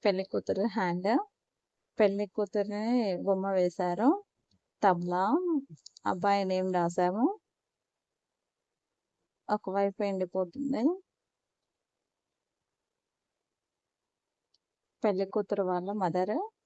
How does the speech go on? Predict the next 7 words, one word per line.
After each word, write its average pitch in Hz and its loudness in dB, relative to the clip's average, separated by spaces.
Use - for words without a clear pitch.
తనకి 185 0
ఒక 190 0
చేతికి 180 -2
అయిపోయింది, 175 -4
ఇంకొక 180 -6
చేతికి 175 -4
పెడుతున్నారు. 165 -2